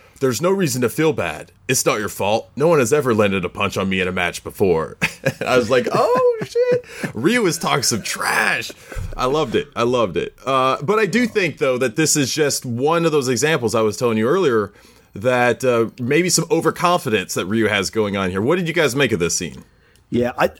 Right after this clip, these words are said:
Speaker 2: I, w-, one thing for me is I actually found it quite interesting that there's, there's a differentiate-, uh, differentiator between the game and the anime here,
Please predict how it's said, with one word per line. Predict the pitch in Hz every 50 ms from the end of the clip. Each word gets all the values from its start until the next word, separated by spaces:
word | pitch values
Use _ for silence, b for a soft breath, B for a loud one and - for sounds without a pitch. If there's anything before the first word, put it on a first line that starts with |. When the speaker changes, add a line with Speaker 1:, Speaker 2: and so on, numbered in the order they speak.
| _ _ -
Speaker 2:
I, | 139
w-, | 147 165 165 170
one | - 185 190 196 190 180 151
thing | 170 165 160
for | 139 - 135
me | 147 160 151 131 117 113
is | 107 98 - - -
I | 135 131 135
actually | 139 127 - 147
found | 135 131 123 120
it |
quite | 101 - 123 120
interesting | 120 120 - 117 - - - 110 101 101 101 101 101 101 90 87
that | 104 101 98 101 - _ _ _ _ _ _ _ _ _ _ _ _ _ _ _ _ _ _ _ _ _ _ _
there's, | 151 117 127 123 107 127 131
there's | 117 139 135 135 117
a | 131
differentiate-, | 117 - 151 139 - - 139 139 139 139 131 - 117 117 113 113 - _ -
uh, | 107 107 95 85 - _ _
differentiator | - 143 - 143 147 143 139 - 120 107 107 - - 107 98 85
between | 110 104 - - 113 107 107 104 95 87 92 92 92
the | 87 101 107
game | - - 110 110 113 107 107 104 110 -
and | 110 101 101 101 101 95 95 85
the | 85 87 95 107
anime | 110 117 120 123 127
here, | 123 127 147 165 185